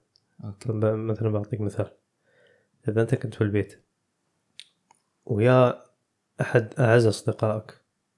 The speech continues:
Speaker 2: يضرب الباب، يضرب الباب، وأنت فتحت الباب وهو ح-، حالة هلع، يقول: "في واحد يذبحني، آه، قصدي يلحقني، يبغى يذبحني." زين؟ فأنت تقول له: "تعال دش البيت." وسكرت الباب.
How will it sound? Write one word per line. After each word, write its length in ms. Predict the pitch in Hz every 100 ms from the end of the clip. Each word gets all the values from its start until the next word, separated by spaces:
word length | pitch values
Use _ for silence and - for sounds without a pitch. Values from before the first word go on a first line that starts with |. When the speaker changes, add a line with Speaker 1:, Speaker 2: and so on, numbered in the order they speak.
| _ _
Speaker 2:
يضرب 460 | - 127 123 117 113
الباب، 380 | 110 120 110 117
يضرب 260 | 117 110
الباب، 340 | 104 110 107 - _ _ _ _ _ -
وأنت 180 | 107 113
فتحت 300 | - 135 120
الباب 300 | 120 135 117
وهو 200 | 123 113
ح-، 300 | - - -
حالة 280 | - 117 110
هلع، 260 | 120 110 110
يقول: 240 | 113 135
"في 120 | 123
واحد 300 | 139 135 123
يذبحني، 500 | 127 131 143 143 139 - _ -
آه، 140 | 127 113
قصدي 520 | 131 123 123 131 131
يلحقني، 600 | 110 - 156 156 180 - - -
يبغى 200 | 113 117
يذبحني." 440 | 117 131 107 87 _ _ _ _ _ _ _ _ _ -
زين؟ 320 | 104 135 165 -
فأنت 180 | 131
تقول 180 | 160 185
له: 60 | 175
"تعال 320 | 170 175 -
دش 180 | 156 139
البيت." 340 | 113 107 - _ _
وسكرت 500 | - - 135 151 127
الباب. 220 | 107 101